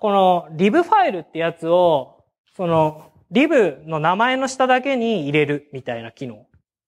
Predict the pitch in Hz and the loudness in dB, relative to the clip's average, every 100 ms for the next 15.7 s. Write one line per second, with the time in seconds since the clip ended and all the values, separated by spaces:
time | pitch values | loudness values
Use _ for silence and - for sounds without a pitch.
0 | _ _ _ 170 170 175 160 175 180 - | _ _ _ -2 0 0 0 -2 -2 -10
1 | _ _ _ _ 185 160 381 349 240 196 | _ _ _ _ -4 0 0 0 -2 0
2 | 214 247 175 320 302 165 135 - 156 139 | 0 2 0 0 0 -2 -2 -4 -2 0
3 | 175 220 226 175 143 135 - 147 156 160 | 0 0 0 0 -2 -4 -4 -6 0 2
4 | 131 - _ _ _ 339 320 196 175 160 | 0 -4 _ _ _ 0 0 0 0 -2
5 | 151 175 196 165 147 139 170 156 156 202 | 0 0 0 0 -2 0 0 2 0 0
6 | 254 277 269 277 277 180 147 - 147 165 | 2 2 2 2 0 0 -4 -8 -8 -8
7 | 139 143 143 175 160 139 - 175 147 151 | -8 -8 -2 0 0 0 0 0 0 0
8 | 220 240 233 214 208 147 - 170 - 147 | 0 2 2 0 -4 -4 -6 -6 -4 -6
9 | 123 117 127 180 - _ _ - 294 339 | -8 -12 -12 -12 -14 _ _ -2 0 2
10 | 247 - 349 320 220 240 247 123 _ _ | 2 2 2 4 4 4 4 0 _ _
11 | _ _ _ 208 269 254 214 202 196 170 | _ _ _ 0 0 0 -2 0 0 2
12 | 220 226 160 165 - 240 220 147 - 185 | 0 0 -4 -8 -4 -2 -2 -2 -4 -4
13 | 196 208 190 - 147 - 180 175 226 175 | -2 -2 -4 -8 -14 -8 -6 -2 0 0
14 | - 214 202 202 151 143 131 139 135 123 | -2 -2 -2 -2 -4 -10 -12 -12 -12 -14
15 | 113 - 131 156 143 - | -16 -14 -2 2 2 0